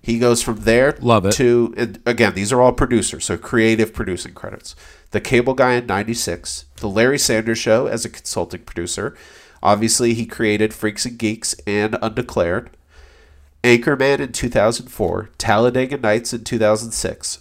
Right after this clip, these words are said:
Speaker 1: Superbad and Walk Hard in two thousand seven, Forgetting Sarah Marshall, Drillbit Taylor, Step Brothers, and Pineapple Express, in,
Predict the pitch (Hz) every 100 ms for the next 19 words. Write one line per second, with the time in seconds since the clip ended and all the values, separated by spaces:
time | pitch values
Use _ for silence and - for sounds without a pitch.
0 | - - 147 147 147 143 143 139 107 113
1 | 123 - 131 123 92 - - 107 - 113
2 | 107 107 123 - 107 92 92 151 - -
3 | - - - _ - - - 107 123 156
4 | 165 - 170 165 131 120 - 123 117 104
5 | 120 135 147 - 131 113 120 110 - 135
6 | 135 - 143 147 131 - 135 135 - 127
7 | 123 120 123 120 - 117 87 - - 101